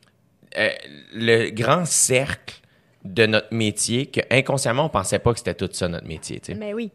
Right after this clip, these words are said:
Speaker 1: Une fois que t'as fait un premier tour, moi, j'ai l'impression que notre premier tour vient de finir avec notre gala.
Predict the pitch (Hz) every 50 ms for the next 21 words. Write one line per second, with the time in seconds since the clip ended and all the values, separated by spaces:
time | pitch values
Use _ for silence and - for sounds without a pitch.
0 | _ _ _ _ _ _ _ _ _ - - - 120 117 - - 196 208 - 294
1 | 220 - 170 - 151 120 - - 117 107 104 92 82 - - 92 92 110 - -
2 | 156 - - _ - - - - - - _ _ - 131 175 185 190 123 104 98
3 | - 95 90 - - - - 87 - - - 98 95 87 - - 110 110 110 87
4 | 90 90 90 85 - - 82 85 90 90 76 78 76 76 - - 76 71 71 76
5 | 76 71 73